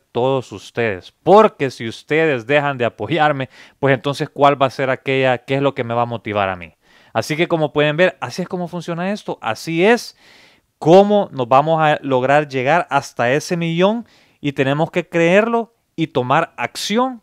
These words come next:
para poder alcanzarlo. Si lo hacemos así, lo vamos a alcanzar. Apliquen eso para ustedes en sus vidas personales, también laboral, en todo lo que a ustedes les parezca. Pero bueno, ahora sí, entremos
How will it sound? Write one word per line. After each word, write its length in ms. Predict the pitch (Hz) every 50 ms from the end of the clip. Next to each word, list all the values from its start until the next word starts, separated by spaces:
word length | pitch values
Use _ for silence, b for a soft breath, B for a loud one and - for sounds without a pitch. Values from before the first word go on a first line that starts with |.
| _
para 240 | - 123 120 117 107
poder 180 | - 113 120 120
alcanzarlo. 540 | 113 107 - - 95 95 - 95 92 92 92
Si 100 | - 110
lo 80 | 104
hacemos 380 | 110 - - 185 190 190 175 175
así, 320 | 156 - 208 214 208 b b b b b -
lo 120 | 104 101
vamos 380 | 98 110 113 120 120 - - -
a 60 | 92
alcanzar. 480 | 92 - - - 95 - 156 160 156 B B B B
Apliquen 440 | B 147 - - 185 196 - 202 196
eso 240 | 208 196 - 196 160
para 160 | - 165 156
ustedes 280 | 147 - - 185 185 175
en 120 | 175 170
sus 160 | - - 147
vidas 180 | 151 165 175 170 -
personales, 560 | - 151 135 - 143 139 147 151 151 147 -
también 340 | - 131 120 135 156 160 156
laboral, 360 | 143 123 120 120 135 147 143 -
en 160 | - 123 113
todo 280 | - - 127 131 127 123
lo 140 | 117 110
que 80 | - -
a 60 | 95 -
ustedes 240 | - 113 113 110
les 140 | 101 98 92
parezca. 500 | _ - 90 87 85 - - _ _ _ _ _ _ B B B B B B B B B B B B
Pero 160 | - 180 196
bueno, 200 | 196 196 180 165
ahora 240 | 160 180 202 208 190
sí, 240 | - - 170 120 101 - _ _ _ -
entremos 760 | 160 165 160 - _ - 190 202 208 208 208 208 196 -